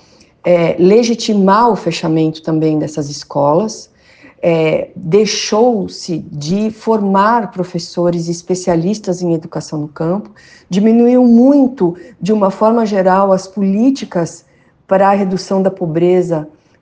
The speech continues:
e, e, e redução da desigualdade no campo e, consequentemente, também essa oferta da educação no campo e também pra, pra crianças em regiões de quilombo e indígenas no país inteiro.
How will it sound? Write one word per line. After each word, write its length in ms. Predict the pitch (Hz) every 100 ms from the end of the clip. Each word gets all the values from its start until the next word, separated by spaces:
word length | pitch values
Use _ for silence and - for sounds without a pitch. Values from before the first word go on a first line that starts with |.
| _ -
e, 320 | 190 196 190
e, 380 | 175 175 180 -
e 20 |
redução 440 | 170 175 180 185 180
da 80 |
desigualdade 640 | 170 175 170 165 160 156 156
no 100 | 170
campo 500 | - 165 180 196 233 - 233 -
e, 100 | 220
consequentemente, 1120 | - 262 285 285 240 208 202 196 180 185 -
também 480 | 190 185 165 175 208 - _ _
essa 400 | 190 190 190 208
oferta 640 | 202 196 - 175 170 196
da 200 | 185 175
educação 560 | 170 175 185 180 - 180
no 80 | 185
campo 520 | - 165 170 180 220 - _
e 80 | 262
também 520 | 269 220 190 208 247 247 -
pra, 480 | 190 185 185 180 - - - 247 _
pra 560 | 185 180 175 160 - - _ -
crianças 500 | 196 175 170 190 185
em 140 | 185
regiões 800 | 175 175 170 180 165 170 170 165
de 80 | 165
quilombo 720 | - 185 160 156 170 185 214 - _ _
e 160 | 202 208
indígenas 800 | 226 220 180 190 190 190 190 -
no 180 | 202 190
país 360 | 190 180 180
inteiro. 500 | 190 190 160 147 151